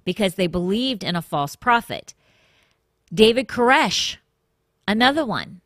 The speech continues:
false prophet, but his followers thought he was the be-, because they, they were not looking at the fruit of these people. Jim Jones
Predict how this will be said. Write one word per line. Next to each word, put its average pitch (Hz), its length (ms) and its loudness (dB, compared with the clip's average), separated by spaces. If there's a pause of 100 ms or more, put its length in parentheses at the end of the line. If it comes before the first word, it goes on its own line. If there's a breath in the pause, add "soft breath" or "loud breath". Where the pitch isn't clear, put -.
(140)
false 165 460 -4
prophet, 254 540 0 (220 soft breath)
but 175 140 -2
his 185 160 -4
followers 226 500 0
thought 165 200 -2
he 190 120 -4
was 175 160 -6
the 165 80 -6
be-, - 300 -12
because 190 380 -8
they, 175 240 -2 (300)
they 185 200 0
were 190 160 -2
not 233 260 0
looking 226 400 -2
at 180 140 -4
the 160 80 -6
fruit 262 260 -6
of 202 60 -8
these 160 200 -8
people. - 380 -14 (640 soft breath)
Jim 302 220 0
Jones 220 680 0